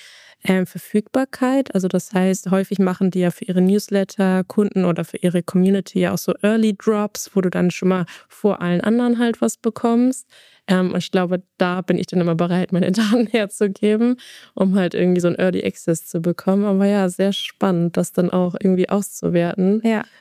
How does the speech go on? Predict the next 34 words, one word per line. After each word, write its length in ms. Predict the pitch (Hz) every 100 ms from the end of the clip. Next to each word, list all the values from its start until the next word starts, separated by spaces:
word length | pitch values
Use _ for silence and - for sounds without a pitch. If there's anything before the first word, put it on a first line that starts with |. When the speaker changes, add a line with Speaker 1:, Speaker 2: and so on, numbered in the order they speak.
| _ 190
Speaker 1:
Ähm, 500 | 180 180 180 180 185 -
ja, 200 | 311 220 - -
cool. 420 | 381 381 185 175 185 - - 226 - _
Ah, 180 | 233 196
siehst 280 | 233 247 302
du 40 |
da 140 | 247
irgendwelche 640 | - 208 220 214 202 208 202
technologischen 720 | - 196 190 190 208 - 190
Trends 340 | - 180 247
aktuell? 580 | 320 302 - 320 269 277
Also 120 | 214
du 60 | 185
hast 120 | 190
eben 180 | 214 202
grad 180 | 185 185
schon 160 | 180
Cloud 380 | - 190 196 -
gesagt, 420 | 262 247 240 240
aber 160 | 196 190
gibt's 380 | 196 196 - -
so, 120 | -
zum 260 | 190 - 190
Beispiel, 180 | 180 -
spielt 300 | - 208 202
K 120 | -
I 160 | 233 226
bei 260 | 208 - 202
euch 220 | 208 -
da 140 | 208
auch 100 | 202
eine 120 | 208
Rolle 500 | 196 202 208 208 196 185
oder 320 | 190 185